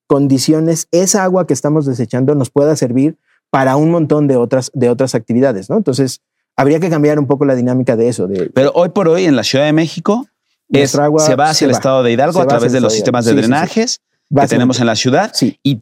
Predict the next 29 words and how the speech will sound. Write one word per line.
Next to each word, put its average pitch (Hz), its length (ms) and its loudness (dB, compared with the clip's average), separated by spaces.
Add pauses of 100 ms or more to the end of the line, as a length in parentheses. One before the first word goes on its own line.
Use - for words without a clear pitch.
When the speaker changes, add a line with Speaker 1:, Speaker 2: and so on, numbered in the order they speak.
Speaker 2:
todo 208 240 2
lo 214 80 0
que 160 100 -4
consumimos 196 580 0
termina 151 360 2
desechándose 147 1000 -2 (420)
en, 143 200 2
eh, 120 400 -2
eh, 104 60 0
hacia 113 200 0
el 117 80 0
estado 123 220 0
de 117 80 2
Speaker 1:
Sí, 104 40 2
Speaker 2:
Hidalgo. 87 260 -2
Speaker 1:
y 139 60 0
hay 190 140 2
situaciones 196 500 0
más 170 220 -2
Speaker 2:
Y - 80 0
ahí 180 100 2
me 180 120 0
Speaker 1:
críticas. 143 120 0
Speaker 2:
imagino 143 300 0
que 120 80 -2
debe 131 100 2
haber 131 100 2
muchísima 131 480 0
agua. 165 360 -2